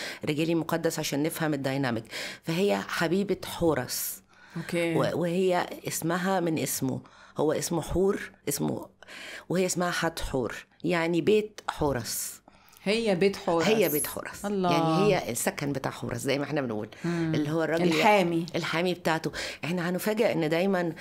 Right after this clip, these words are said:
Speaker 1: الستات او الرمز، الرموز الانثويه في الحضاره القديمه هي رموز دايناميك في العطاء والحمايه. والر-، وال-، ولما بتتواجد مع رمز، آه، رجو-، رجالي بتبقى هي في حركه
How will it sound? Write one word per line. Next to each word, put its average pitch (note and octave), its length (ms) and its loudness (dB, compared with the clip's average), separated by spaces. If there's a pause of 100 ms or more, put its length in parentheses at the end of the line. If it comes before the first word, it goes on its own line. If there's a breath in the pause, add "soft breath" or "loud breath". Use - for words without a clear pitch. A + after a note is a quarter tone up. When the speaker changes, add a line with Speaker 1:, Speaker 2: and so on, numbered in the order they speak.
(320 loud breath)
Speaker 1:
الستات - 500 -2
او D#3+ 160 0
الرمز، D3+ 800 0
الرموز E3+ 340 0
الانثويه D#3 440 0
في E3 80 -8
الحضاره D#3 280 -2
القديمه E3+ 460 0 (360 loud breath)
هي G3 160 2
رموز F#3+ 280 0
دايناميك D#3+ 640 0
في - 60 -2
العطاء D#3 440 0
والحمايه. C#3 600 -2 (720 loud breath)
والر-، E3 260 -2
وال-، D3+ 500 -2 (220)
ولما G3 340 0
بتتواجد E3+ 580 0
مع D#3 180 0
رمز، F3+ 360 0
آه، D#3 580 -2
رجو-، D#3+ 320 0
رجالي F3+ 420 0
بتبقى - 260 -4
هي G3+ 240 2
في G3+ 140 -2
حركه A3+ 460 -2